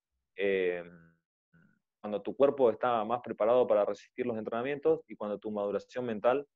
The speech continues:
es la óptima. Entonces creo que estamos en un punto cercano, ¿no? A las dos cosas. Él está muy, madurando cada vez más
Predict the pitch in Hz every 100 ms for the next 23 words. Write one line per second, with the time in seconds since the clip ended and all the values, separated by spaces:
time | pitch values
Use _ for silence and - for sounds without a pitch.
0 | _ _ _ - 101 104 120 - 95 87
1 | - _ _ _ _ _ _ - 107 139
2 | 143 143 135 139 123 - 143 139 123 120
3 | 147 135 123 113 104 98 95 98 - -
4 | - 104 - 131 120 113 120 110 117 -
5 | 120 117 120 127 127 127 120 117 117 113
6 | 127 135 127 127 131 127 127 147